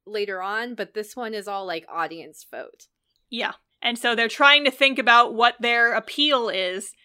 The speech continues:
Speaker 2: and they can't figure it out. And so they, like, asking, they start asking, like, their audience and stuff, and they get a lot of comments about themselves as individuals,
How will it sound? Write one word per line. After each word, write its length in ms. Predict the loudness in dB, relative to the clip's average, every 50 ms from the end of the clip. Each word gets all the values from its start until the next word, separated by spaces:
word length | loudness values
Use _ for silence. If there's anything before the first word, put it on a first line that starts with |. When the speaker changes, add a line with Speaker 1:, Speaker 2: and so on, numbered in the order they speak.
| _ _
Speaker 2:
and 200 | -4 -4 -2 2
they 120 | 2 2 2
can't 360 | 4 4 4 4 4 2 -2
figure 380 | -4 -4 -2 -2 -2 -2 0 0
it 100 | 2 4
out. 360 | 6 6 6 4 2 -2 _ _ _ _ _ -2
And 160 | -2 -2 0
so 140 | 0 0 0
they, 120 | 2 4
like, 180 | 4 4 4 4
asking, 680 | 4 4 4 4 2 0 0 2 2 0 -2 -4 -10 -10 -6
they 100 | -6 -2
start 220 | 2 2 2 4 4
asking, 300 | 4 2 2 0 -2 -2
like, 200 | 0 0 0 0
their 200 | 0 0 2 2
audience 500 | 4 4 4 2 2 0 0 -2 -2 -4
and 160 | -4 -6 -6 0
stuff, 340 | 2 4 6 6 4 2 -2
and 140 | -2 -2 -2
they 60 | -2
get 120 | -2 0 2
a 40 |
lot 160 | 4 6 6 4
of 60 | 4
comments 320 | 4 2 2 2 0 -4 -2
about 360 | 0 2 2 2 2 0 -6
themselves 480 | -10 -10 -10 -2 2 4 4 4 2 -4
as 100 | -10 -10
individuals, 920 | -10 -8 -6 -4 0 0 0 0 -2 -2 0 0 0 0 -2 -4 -6 -12